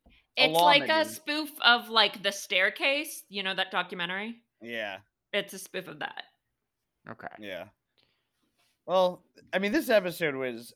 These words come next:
Speaker 1: I, the, the drug abuse, the rampant drug, so, like, the big thing in this episode was that the head of the hospital, who is so liable for ma-, for malpractice if
Speaker 3: Yeah,
Speaker 1: anything goes
Speaker 3: Doctor Cuddy.
Speaker 1: wrong, cannot overstate this enough. She's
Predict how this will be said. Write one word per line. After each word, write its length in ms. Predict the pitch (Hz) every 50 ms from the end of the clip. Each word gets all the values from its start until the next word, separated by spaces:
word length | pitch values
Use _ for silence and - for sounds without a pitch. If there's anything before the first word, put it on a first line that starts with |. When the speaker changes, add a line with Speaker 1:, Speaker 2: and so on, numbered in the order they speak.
| _ _
Speaker 1:
I, 180 | - 165 202 170 -
the, 300 | 165 185 180 208 202 170 -
the 140 | 170 196 190
drug 440 | 151 - 165 185 220 254 269 226 214
abuse, 520 | 180 139 151 143 135 123 120 - - -
the 140 | - 160 165
rampant 400 | 175 185 208 220 208 - 196 180 156
drug, 240 | 160 165 160 156
so, 140 | - - 214
like, 160 | 208 202 175
the 80 | 196 190
big 380 | 170 190 240 254 214 190 - _ _ _ _ _ _ _ _ _ _ _ _ _
thing 140 | - 196 202 202
in 60 | 190
this 180 | 185 175 -
episode 560 | 180 180 180 180 185 - - 170 165 151 143 131
was 220 | 139 143 139 135
that 380 | 143 151 143 139 135 131 131 - _ _ _ _ _ _ _ _ _ _ _ _ _ _ _ -
the 100 | 165 170
head 320 | - - - 196 214 220 208
of 300 | 254 247 226 220 208 - _ -
the 160 | 160 180 196
hospital, 640 | 185 208 226 214 214 214 - - - 151 143 143 143
who 280 | - - 190 208 214 220
is 160 | 214 190 151
so 380 | - - - - - 214 208 220
liable 680 | 262 269 240 220 190 185 190 196 202 196 160 160 156 143
for 180 | - - 170 160
ma-, 220 | 156 156 156 156 - -
for 100 | - 180
malpractice 880 | 160 156 147 143 151 147 - 156 143 135 135 139 - - 117 110 - -
if 80 | -
Speaker 3:
Yeah, 120 | - 127 147
Speaker 1:
anything 340 | 160 139 139 117 98 92
goes 140 | 160 160 - 156 151
Speaker 3:
Doctor 60 | 165
Cuddy. 120 | 156 151
Speaker 1:
wrong, 260 | 139 127 113 107 113 - _ _ _ _ _ _ _ _ _ _ _ -
cannot 360 | - 196 208 196 202 214 262
overstate 460 | 277 254 226 196 226 - - 208 196
this 140 | 175 180 160
enough. 180 | 156 156 147 139
She's 340 | - - 190 175 160 160